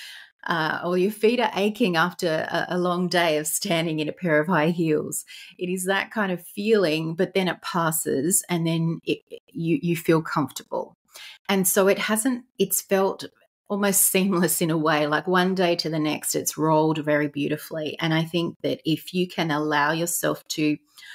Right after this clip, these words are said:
almost surf the energies, isn't it? It's like surfing the wave, uh, s-, allowing the ebb and the flow, remembering our contraction and expansion that we have been talking a lot about and observing how there can be lots of mini contraction and expansions,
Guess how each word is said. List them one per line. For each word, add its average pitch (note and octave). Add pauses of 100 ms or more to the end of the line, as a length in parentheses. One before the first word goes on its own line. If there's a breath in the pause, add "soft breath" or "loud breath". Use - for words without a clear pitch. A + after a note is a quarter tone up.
(360 loud breath)
almost F4
surf F3+
the E3
energies, E3
isn't E3
it? D3+
It's E3+
like E3+
surfing F#3
the G3+
wave, D3 (400 loud breath)
uh, D#3+
s-, -
allowing F3
the F3+
ebb E3
and E3+
the D3+
flow, D#3
remembering F3
our D#3+
contraction D#3+
and D#3
expansion D#3+
that D#3
we E3+
have E3
been D3+
talking F3+
a E3
lot D3+
about E3+ (360 loud breath)
and F3+
observing G#3
how E3+
there D#3
can E3
be E3
lots F3
of G3
mini G#3
contraction D#3+
and D#3
expansions, C#3+